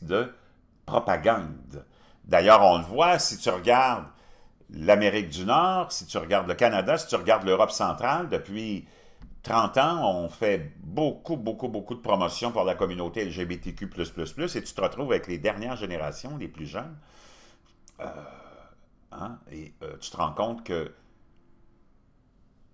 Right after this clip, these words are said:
il y a quarante pour cent à peu près de ces jeunes-là qui ont de la difficulté à s'identifier à l'hétérosexualité. Donc, ça marche. Comme pour la crise climatique,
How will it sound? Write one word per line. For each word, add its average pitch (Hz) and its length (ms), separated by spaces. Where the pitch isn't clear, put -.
il 87 60
y - 20
a - 40
quarante 127 420
pour - 160
cent 117 180
à 90 60
peu 76 100
près 92 200
de 73 100
ces 76 240
jeunes-là 80 320
qui - 120
ont 80 60
de 76 80
la 82 80
difficulté 78 480
à 95 60
s'identifier 85 760
à - 80
l'hétérosexualité. 80 1500
Donc, 82 240
ça 95 160
marche. - 560
Comme 185 340
pour 160 380
la 127 160
crise 131 400
climatique, 110 640